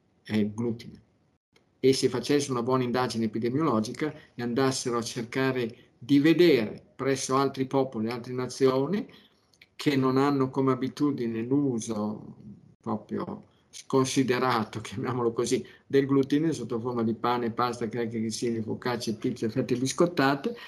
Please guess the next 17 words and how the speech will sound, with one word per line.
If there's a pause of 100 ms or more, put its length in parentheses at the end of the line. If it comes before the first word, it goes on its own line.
(140)
tanto
per
dire,
se
andassero
a
vedere (180)
nei
popoli
dell'Oriente,
dove (380)
praticamente
consumano (400)
essenzialmente
riso,
da
vedere